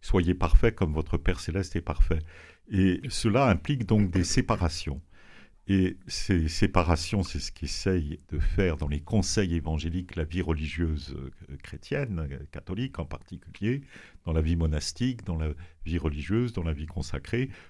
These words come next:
une certaine séparation des choses qui sont bonnes en soi, permises, comme dit très bien Ephraïm, mais le conseil évangélique de pauvreté, de chasteté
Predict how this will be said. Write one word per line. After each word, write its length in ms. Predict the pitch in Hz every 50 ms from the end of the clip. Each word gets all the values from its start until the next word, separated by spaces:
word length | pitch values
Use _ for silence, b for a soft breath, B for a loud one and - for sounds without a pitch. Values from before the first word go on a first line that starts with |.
| B B -
une 160 | 95 104 95
certaine 420 | 90 - 107 - - - 117 104
séparation 960 | 87 - - - 143 143 143 135 120 - 101 95 - - - - 110 101 95 85
des 200 | 78 71 76 71
choses 280 | - - 104 87 80
qui 140 | - - 78
sont 240 | - - 78 73 73
bonnes 560 | 73 71 98 117 151 175 170 156 135 110 - - -
en 140 | 76 -
soi, 460 | - - - - - 98 120 147 165 - - -
permises, 600 | - 80 76 82 98 135 165 175 175 160 - -
comme 200 | - - 82 73
dit 180 | 71 73 73 -
très 160 | - - -
bien 220 | 67 73 82 80
Ephraïm, 440 | 80 78 - - 82 90 113 160 160
mais 300 | 131 120 123 143 160 b b b b b
le 160 | b 110 113 113
conseil 420 | - 127 117 - - 120 117 101
évangélique 680 | 95 85 87 90 87 78 101 98 101 110 95 85 - -
de 120 | 85 82
pauvreté, 680 | 78 - - 107 98 80 76 92 90 90 - 107 101 85
de 120 | 76 78
chasteté 760 | - - 85 80 - - 90 82 - - 104 92 85 82 82